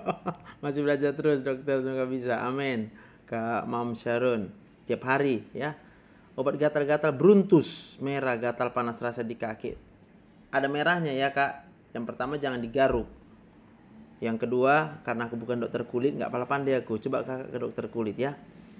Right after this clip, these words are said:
Dok, thank you. Saat dokter balas W A saya, tanya apa saya bisa ikhlas,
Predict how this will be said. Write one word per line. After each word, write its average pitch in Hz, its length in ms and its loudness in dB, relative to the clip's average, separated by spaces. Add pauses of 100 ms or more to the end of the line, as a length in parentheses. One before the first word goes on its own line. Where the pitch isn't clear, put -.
(560)
Dok, 143 240 -2
thank 151 240 0
you. 147 160 2
Saat 135 240 -2
dokter 135 320 -4
balas 139 240 2
W 131 160 0
A 120 80 -2
saya, 135 320 -4 (160)
tanya 127 320 -6
apa 127 160 -4
saya 127 240 -2
bisa 127 240 -4
ikhlas, 151 720 0